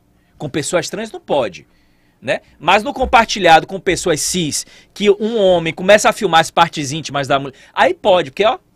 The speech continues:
extrema-direita não tá nem aí pra nada. A igreja evangélica não tá nem aí pra nada.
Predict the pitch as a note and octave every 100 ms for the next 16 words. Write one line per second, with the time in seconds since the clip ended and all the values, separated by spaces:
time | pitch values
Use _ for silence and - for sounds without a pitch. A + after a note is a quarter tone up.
0 | - - _ _ _ - - E3 F3+ D#3+
1 | F#3+ G#3 A3 G#3 G#3+ B3+ D#4 C4+ F#3+ C#3+
2 | F#2+ D#2 _ _ - G3+ G#3+ D3 G3 C4
3 | D4 C#4+ C4+ A3 A3+ E3+ G#3+ C#4 D4+ D#4
4 | D4+ C#4+ C4+ C#4 C4+ C#4+ D#4+ D#4+ C4 G#3
5 | D#3 A2+